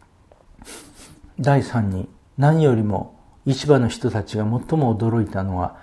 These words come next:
その巡礼者たちが陳列された商品には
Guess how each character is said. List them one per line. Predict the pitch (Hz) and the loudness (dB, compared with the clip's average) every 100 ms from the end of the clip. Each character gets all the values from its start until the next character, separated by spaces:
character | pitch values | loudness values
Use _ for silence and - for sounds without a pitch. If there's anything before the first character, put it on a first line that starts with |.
| - | -20
そ | - 143 | -2 2
の | 156 | 2
巡 | 123 151 165 | 2 2 4
礼 | 175 | 4
者 | - 107 | 2 -2
た | 104 | -6
ち | 98 - | -6 -4
が | 98 90 - - - _ - | -4 -4 -8 -20 -20 _ -10
陳 | - 156 165 | 0 4 4
列 | 160 | 2
さ | - 151 | 2 2
れ | 143 | 2
た | 147 | 0
商 | 143 - 156 | -4 0 0
品 | 135 120 110 | 0 -2 0
に | 127 | 2
は | 123 101 - | 2 0 -8